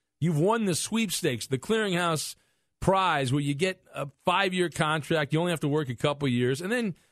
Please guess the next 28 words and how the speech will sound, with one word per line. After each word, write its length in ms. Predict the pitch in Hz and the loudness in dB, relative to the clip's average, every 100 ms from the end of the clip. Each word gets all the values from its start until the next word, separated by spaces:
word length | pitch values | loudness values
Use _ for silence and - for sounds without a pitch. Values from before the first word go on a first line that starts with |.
| _ _ _ - | _ _ _ -2
Calipari 600 | 190 190 170 160 156 151 | 0 2 0 2 2 0
could 100 | 127 | 0
get 160 | 139 147 | 0 2
any 160 | 185 | 0
college 480 | 160 - 151 156 127 | -2 0 2 0 -2
job 260 | 139 127 131 | -2 0 0
he 80 | |
wants, 360 | 127 117 113 - | 0 0 -2 -2
assuming 360 | 123 160 147 135 | -2 0 2 2
there's 180 | 131 | 0
no 100 | 131 | 0
scandal 800 | 120 - - 160 165 156 117 95 _ _ _ _ _ | -2 -2 -2 0 2 2 0 -4 _ _ _ _ _
following 500 | 156 151 151 143 131 | 2 2 2 2 2
him 120 | 135 | 2
around, 440 | 127 113 110 135 165 | 2 0 0 0 0
and 100 | 156 | 0
he 100 | 156 | -2
could 360 | 160 135 151 | -4 -6 -4
go 100 | 165 | -2
back 340 | 139 147 151 151 | 0 0 0 0
and 80 | |
do 80 | 143 | -2
broadcasting 840 | 117 127 123 139 117 123 120 117 123 | -2 -2 -2 -2 -2 -2 -2 -2 -2
and 80 | |
things 180 | - 135 | -2 0
like 180 | 131 139 | 0 0
that. 180 | 247 196 | -2 0
So 260 | 190 165 | 0 0